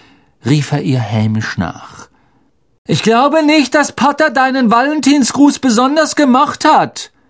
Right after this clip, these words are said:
Ginny bedeckte das Gesicht mit den Händen und verschwand durch die Tür.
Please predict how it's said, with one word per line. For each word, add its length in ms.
Ginny 420
bedeckte 460
das 200
Gesicht 460
mit 140
den 80
Händen 400
und 120
verschwand 600
durch 160
die 160
Tür. 380